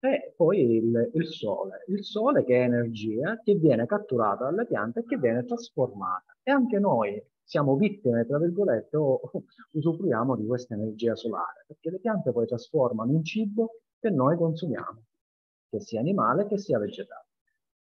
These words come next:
Quindi il simbolo dell'albero, che è la massima espressione dell'evoluzione della vegetazione, è un simbolo universale, un simbolo che va oltre il significato spesso fisico della pianta, ma che rappresenta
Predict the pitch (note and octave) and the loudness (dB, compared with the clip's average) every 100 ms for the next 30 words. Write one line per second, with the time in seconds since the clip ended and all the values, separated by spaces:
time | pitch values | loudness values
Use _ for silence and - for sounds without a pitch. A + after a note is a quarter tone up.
0 | _ - F3 D3 D3 - G3+ F#3 D#3+ C#3 | _ 0 2 2 2 2 4 6 6 6
1 | C3+ B2 F#2 F#2 F#2+ F#2 G2 B2 A#2+ C#3+ | 4 4 4 0 -2 -4 0 0 2 0
2 | E3 - B2+ B2 C3 B2+ - A#2 G2 G2 | -2 -4 -4 -4 -8 -8 -4 -2 -2 -2
3 | G2+ G#2 A#2 B2 - - D#3 A#2 G#2+ G#2+ | -2 0 0 -2 -2 -2 0 2 2 0
4 | G#2+ A2+ A2 - - G#2 - - - B3+ | -2 -4 -6 -8 -8 -10 -10 -10 -2 0
5 | A3+ A#3+ A#3 G#3+ G#3+ G#3 G3+ G3+ - D#3 | 0 2 2 2 2 2 2 0 0 2
6 | F2+ E2 F2 - _ _ _ F3+ F3 D#3 | 2 0 -8 -12 _ _ _ -6 -4 0
7 | A#3 F#3+ C#3+ C3 C#3+ E3 G#3+ D#3 F#3+ G3 | 2 4 4 4 2 2 4 6 6 6
8 | B2+ - B2 A2+ A2 - B2 A#2 A#2 A2+ | 4 0 -2 -2 -2 -2 0 0 -2 -4
9 | B2 A#2+ A#2 A2+ - A#2+ A2 - A2+ C#3 | -2 0 -2 -6 -2 -2 -2 -6 -6 -4
10 | C3+ A#2 A2 G2+ G2+ G2+ G2 E2+ - _ | -4 -4 -4 -2 -2 -2 -4 -10 -14 _
11 | - - D3 - G3+ G#3+ A3 A3+ A#3+ G#3 | -20 -16 -12 -6 -4 -4 -6 -4 -2 0
12 | G3 D#3+ | 0 0